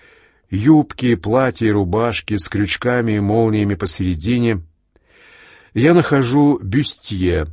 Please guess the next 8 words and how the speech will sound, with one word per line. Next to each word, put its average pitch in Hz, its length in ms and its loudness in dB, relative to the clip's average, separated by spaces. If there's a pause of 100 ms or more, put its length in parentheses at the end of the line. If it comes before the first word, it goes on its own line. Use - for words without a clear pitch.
(680)
бархатное, 110 800 0
чёрное, 107 560 0
в 82 60 -8
стразах. 92 640 -4 (680)
Провожу 123 400 2
по 156 100 -2
нему 127 240 2
рукой. 82 600 -4